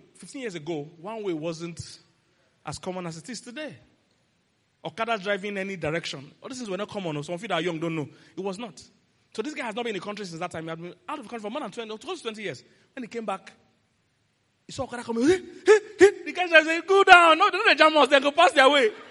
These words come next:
He was, "Hey, hey, hey, he's coming, he's coming." He said, "No, they go pass. No worry."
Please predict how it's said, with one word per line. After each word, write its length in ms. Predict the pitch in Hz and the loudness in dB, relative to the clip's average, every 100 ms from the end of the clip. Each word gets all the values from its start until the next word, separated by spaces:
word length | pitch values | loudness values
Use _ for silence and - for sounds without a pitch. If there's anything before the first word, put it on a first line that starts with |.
| - - - - | -20 -20 -4 4
He 80 | |
was, 160 | 415 392 | 6 8
"Hey, 120 | 466 - - | 8 6 4
hey, 160 | 392 466 - | 6 6 4
hey, 120 | 415 440 - | -2 -2 0
he's 120 | 370 | 2
coming, 220 | 480 440 | 4 4
he's 100 | 370 | 6
coming." 200 | 508 494 | 4 4
He 60 | 587 | 4
said, 80 | |
"No, 260 | 679 698 605 | 8 10 10
they 100 | 453 415 | 8 6
go 100 | 415 | 6
pass. 340 | 427 370 - 427 | 8 8 6 0
No 100 | 403 | -4
worry." 1500 | 359 539 508 523 - - - - - - _ - _ - | 0 -2 0 -2 -4 -10 -18 -16 -14 -14 _ -20 _ -20